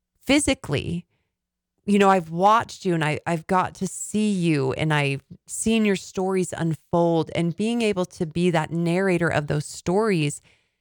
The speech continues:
is such a unique position, because it teaches me, like I said before, that this connection is everywhere if we just stop and look.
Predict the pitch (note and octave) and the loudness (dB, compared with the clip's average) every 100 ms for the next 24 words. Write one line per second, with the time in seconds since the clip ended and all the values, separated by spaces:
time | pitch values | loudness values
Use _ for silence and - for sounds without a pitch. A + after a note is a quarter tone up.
0 | _ _ - G3+ A#3 A#3 D4 C4+ G#3 F3+ | _ _ 0 0 0 -2 0 2 2 0
1 | - F3 E3 A3 - C4 G#3+ F3+ - G3+ | -2 -4 0 -2 -2 -4 -2 -2 0 2
2 | G3 G3 - _ _ _ _ _ _ _ | 2 0 -8 _ _ _ _ _ _ _
3 | _ _ _ - A3+ - C4+ B3 F#3 E3 | _ _ _ 0 0 2 -4 -2 -2 0
4 | G#3+ F4 A#3 F#3+ F3 - G3+ F#3 F3+ _ | 2 2 2 0 -2 -2 -4 -4 -6 _
5 | A#3+ B3+ G#3+ - _ _ _ - A3 F#3 | -2 0 -2 -4 _ _ _ -4 -4 -2
6 | B3 D4 - D#4+ B3+ - - A#3 - - | -2 -4 -4 -6 -6 -8 -8 -6 -8 -12
7 | _ - C4 B3 A#3 G3 D3 - - - | _ -6 -6 -4 0 2 2 0 -4 -10
8 | _ _ - G3+ A#3+ A3+ G3 A#3 - - | _ _ -4 -4 -6 -6 -6 -8 -6 -4
9 | F3 D#3 D3 D3 F3+ - - _ | -2 0 0 2 0 -2 -10 _